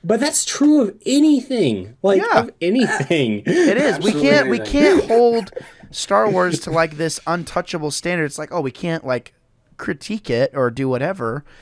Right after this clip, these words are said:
Speaker 2: You critique the things you love. And I think,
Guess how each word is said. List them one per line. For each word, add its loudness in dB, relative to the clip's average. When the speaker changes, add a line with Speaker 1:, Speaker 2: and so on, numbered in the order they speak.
Speaker 2:
You -4
critique -4
the -12
things -4
you -6
love. -8
And 0
I 2
think, -8